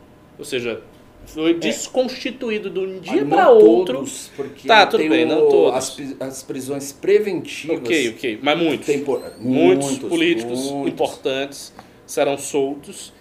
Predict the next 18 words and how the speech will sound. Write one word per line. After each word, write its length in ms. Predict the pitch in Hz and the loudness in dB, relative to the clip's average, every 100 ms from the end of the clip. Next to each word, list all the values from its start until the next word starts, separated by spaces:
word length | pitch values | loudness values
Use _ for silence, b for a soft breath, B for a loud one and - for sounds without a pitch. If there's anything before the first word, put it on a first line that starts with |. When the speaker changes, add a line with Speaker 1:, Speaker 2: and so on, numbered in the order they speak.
| b | b
Speaker 1:
e, 60 | |
portanto, 340 | 143 160 196 202 | -14 -8 -4 -6
estará 400 | - 196 175 175 | -2 0 0 -2
absolutamente 1040 | 190 226 226 - 240 220 220 202 190 202 - - | -2 -4 -4 -6 -4 -4 -4 -4 -4 -10 -16 -12
desconstituído 880 | 254 - - 240 233 214 208 196 190 | -12 -12 -10 -10 -8 -12 -12 -14 -14
tudo 180 | - 226 | -14 -12
que 80 | - | -12
foi 160 | 220 202 | -10 -10
construído 460 | 202 196 - 185 185 | -10 -14 -8 -8 -6
nesses 280 | 185 175 170 | -10 -8 -10
últimos 420 | 180 190 175 160 | -10 -12 -10 -6
anos, 200 | 208 220 | -6 -4
na 140 | 247 | -4
cara 360 | 247 - 277 320 | -4 0 2 2
da 120 | 277 | 0
população, 680 | 262 226 202 175 - 190 220 | -2 -6 -4 -4 -4 -8 -8
de 100 | 214 | -8
forma 280 | 233 226 | -6 -4